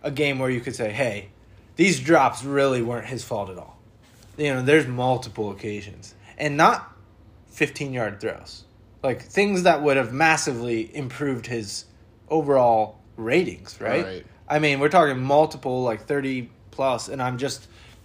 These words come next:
Speaker 1: I'm being conservative there. There was, probably one of them was, like, a forty-something yard, uh, pass. But anyway,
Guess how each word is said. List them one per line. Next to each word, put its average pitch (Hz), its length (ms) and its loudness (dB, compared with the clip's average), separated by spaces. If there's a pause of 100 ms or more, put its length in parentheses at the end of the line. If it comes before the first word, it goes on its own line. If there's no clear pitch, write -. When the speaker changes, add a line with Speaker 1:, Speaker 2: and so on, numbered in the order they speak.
(120)
Speaker 1:
I'm 139 80 -6
being 147 160 0
conservative 123 520 2
there. 113 200 0
There 123 140 0
was, 123 240 -8 (560)
probably 147 280 6
one 143 120 2
of 139 80 0
them 117 180 -4
was, 113 160 -6
like, 113 140 -4
a 110 40 -10
forty-something 127 680 -6
yard, 104 280 -8 (500)
uh, 110 260 -2
pass. 104 380 -4
But 135 380 4 (2000)
anyway, 139 400 4